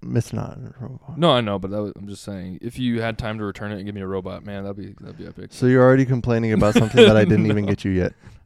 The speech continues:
Speaker 2: No. Wait, you haven't gotten it?
Speaker 1: Or that I haven't given you yet.
Speaker 2: Oh.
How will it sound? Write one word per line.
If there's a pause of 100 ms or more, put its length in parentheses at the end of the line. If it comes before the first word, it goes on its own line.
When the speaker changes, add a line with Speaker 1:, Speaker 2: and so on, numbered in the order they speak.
Speaker 2:
No. (200)
Wait,
you
haven't
gotten
it? (160)
Speaker 1:
Or
that
I
haven't
given
you
yet.
Speaker 2:
Oh.